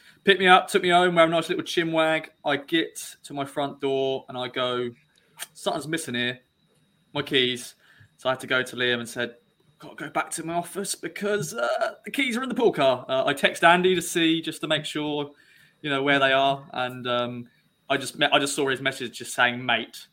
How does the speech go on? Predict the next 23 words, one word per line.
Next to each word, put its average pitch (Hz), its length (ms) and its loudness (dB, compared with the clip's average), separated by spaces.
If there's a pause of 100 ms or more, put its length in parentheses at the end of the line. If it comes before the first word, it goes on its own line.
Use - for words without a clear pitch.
and 127 80 -6
I 120 60 -2
just 123 180 -6
know 127 160 0
what 120 100 -4
that 120 140 -2
response 120 400 -10
is 117 180 -4
because. 120 480 -4
<laughs> - 440 8 (800)
But 151 140 4
yeah, 135 300 4 (580)
standard 175 400 4
Ross 151 220 -2
thing. 143 240 0 (400)
Props - 280 0
to 147 60 -4
Liam 139 260 2
though 135 240 0
for, 135 300 -6
um, 131 200 0
being 143 260 -2
a, 131 180 -2